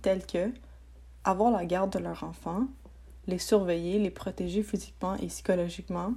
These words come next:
veiller à leur sécurité et santé, les éduquer, les nourrir et les entretenir. Les parents ont également des droits de prendre toute décision qu'ils croient nécessaire au bien-être de leur enfant.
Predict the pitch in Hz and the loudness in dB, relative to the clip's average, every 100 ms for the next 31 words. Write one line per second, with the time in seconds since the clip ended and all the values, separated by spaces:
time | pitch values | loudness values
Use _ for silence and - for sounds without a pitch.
0 | - - - - - - 185 190 208 247 | -6 -18 -20 -20 -20 -10 2 4 6 4
1 | 190 175 - 202 180 - - 226 202 - | 2 -4 -4 -2 -2 -2 -2 0 0 -2
2 | 175 170 185 226 240 - - 175 175 180 | -8 -4 -2 -2 -4 -14 -8 -4 -2 -4
3 | - - 190 214 - - 185 185 190 190 | -6 -4 -2 -2 -4 -6 -4 -2 -2 2
4 | 208 240 - 208 196 185 180 - - 170 | 2 2 0 0 0 -2 -6 -10 -8 -8
5 | 165 - - - - - - - - - | -8 -16 -20 -20 -20 -20 -20 -20 -20 -20
6 | - - - - - 214 220 214 240 247 | -20 -20 -20 -4 4 6 6 6 4 2
7 | 170 190 196 190 214 196 175 170 175 196 | -2 2 2 4 2 2 0 0 0 -2
8 | 214 - 175 170 - 202 208 254 220 190 | -6 -2 -2 -2 -2 0 0 0 0 -2
9 | - 185 180 180 196 - - - - - | -6 -8 -8 -6 -6 -8 -12 -18 -20 -20
10 | - 202 - - 196 180 175 175 185 185 | -4 -2 0 6 6 6 -2 -2 0 0
11 | 185 175 180 180 185 196 170 165 156 - | -2 -4 -2 -4 -4 -2 -2 -2 -8 -10
12 | 160 | -12